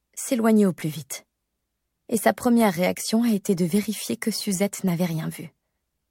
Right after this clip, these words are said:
Il savait qu'elle le surveillait. Que se passe-t-il au douze Locust Street ?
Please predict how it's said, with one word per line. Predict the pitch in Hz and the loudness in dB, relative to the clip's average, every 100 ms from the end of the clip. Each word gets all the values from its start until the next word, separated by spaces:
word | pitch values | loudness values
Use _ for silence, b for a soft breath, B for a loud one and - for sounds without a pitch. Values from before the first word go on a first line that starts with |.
| _ _ _ _ _ _ _ _ _ | _ _ _ _ _ _ _ _ _
Il | 214 180 | 0 2
savait | - 170 160 | 2 2 2
qu'elle | 156 160 | -2 -6
le | - | -6
surveillait. | 147 143 143 139 139 - _ _ _ _ _ _ _ _ _ _ _ _ _ - | -6 -6 -6 -6 -8 -12 _ _ _ _ _ _ _ _ _ _ _ _ _ -12
Que | 233 | -10
se | - - | -8 -6
passe-t-il | 180 - - 196 | -6 -6 -4 0
au | 170 | 0
douze | 151 190 185 | -2 -4 -4
Locust | 185 170 - 156 - | -6 -6 -4 -6 -6
Street ? | - 147 143 - | -12 -12 -12 -18